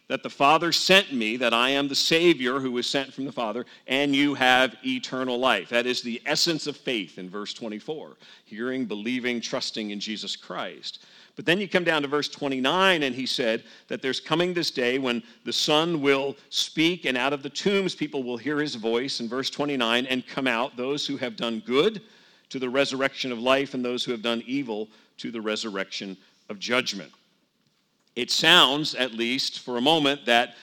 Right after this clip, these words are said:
this is now a works-based judgment, that he has talked about faith in verse twenty-four, but said in that final judgment,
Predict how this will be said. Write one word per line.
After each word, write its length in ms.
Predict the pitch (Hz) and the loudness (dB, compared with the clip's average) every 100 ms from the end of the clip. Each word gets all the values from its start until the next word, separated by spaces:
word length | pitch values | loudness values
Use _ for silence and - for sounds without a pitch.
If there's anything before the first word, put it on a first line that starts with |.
| - | -12
this 220 | 117 117 | -6 -4
is 120 | 143 127 | -2 2
now 340 | 123 123 123 123 | 4 6 4 2
a 120 | 131 | 0
works-based 1500 | 131 196 208 - - - - - 185 127 135 - - - _ | 4 2 2 0 0 -4 -12 -4 2 2 2 0 -6 -14 _
judgment, 480 | - 185 185 127 87 - - _ | 6 6 6 0 -6 -14 -20 _
that 160 | 123 120 | -2 0
he 160 | 135 | 2
has 240 | 127 120 - - | 2 0 -4 -14
talked 300 | - 151 160 | 4 4 4
about 260 | 165 151 147 | 2 0 0
faith 380 | - 156 170 160 | 2 4 4 0
in 100 | 139 | 0
verse 320 | 143 139 - | 0 0 -6
twenty-four, 580 | - 139 123 135 175 170 | -8 -4 -4 0 6 6
but 160 | 139 | 4
said 260 | 117 147 139 | 0 2 2
in 100 | 127 | 2
that 180 | 120 117 | 0 0
final 320 | 147 170 170 | 0 2 2
judgment, 480 | 139 147 127 143 | 2 2 2 -2